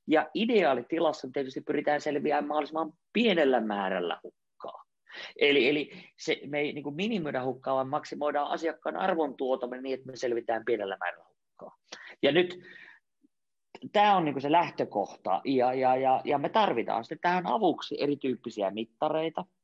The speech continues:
Meidän täytyy lisätä meidän ymmärrystä siitä toiminnasta – mutta aivan oikein kyllä, varmaan liin on paljon monimutkaisempaa kuin me monesti kuvitellaan. Tällaiset sanonnat, "vie mennessäs, tuo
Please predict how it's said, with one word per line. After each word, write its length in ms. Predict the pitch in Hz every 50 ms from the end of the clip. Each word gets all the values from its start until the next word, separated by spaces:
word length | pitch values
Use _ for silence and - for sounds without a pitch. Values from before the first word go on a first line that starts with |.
| _ _ _ _ _ _ _ _ _ _ _ _ _ _ _ _ _ _ _ -
Meidän 200 | 127 120 120 117
täytyy 320 | 131 123 - - 131 120
lisätä 340 | 113 110 110 113 110 - 101
meidän 240 | 98 98 95 92 90 -
ymmärrystä 500 | 113 117 127 135 139 147 143 - - 151
siitä 220 | 165 170 - 160
toiminnasta – 760 | - 160 165 160 151 151 147 151 151 151 - - - 160 147 - - - - - - - - - - _ -
mutta 380 | 156 165 170 175 170 170 - - _ - -
aivan 320 | - 214 185 117 101 110
oikein 440 | 139 175 - - - 143 120 113 -
kyllä, 340 | - 151 127 98 95 113 - _ _ -
varmaan 360 | 175 175 175 185 175 170 170
liin 200 | 175 185 175 165
on 120 | 170 165 165
paljon 260 | - 220 208 190 170
monimutkaisempaa 880 | 180 185 180 170 156 151 147 147 - 139 - - 131 123 120 - 131 123
kuin 120 | - 120
me 60 | 117 113
monesti 320 | 117 117 113 - - - 113
kuvitellaan. 580 | - - 95 - - - _ - - _ _ _ - - - - - _ -
Tällaiset 420 | 147 143 147 147 131 143 143 147
sanonnat, 480 | - 160 156 151 147 135 127 123 120 - - - - - - _ _ _ _ _ _ - 117
"vie 180 | 147 160 151
mennessäs, 760 | 131 131 135 139 135 131 123 120 110 - - - 110 - - -
tuo 180 | - 117 107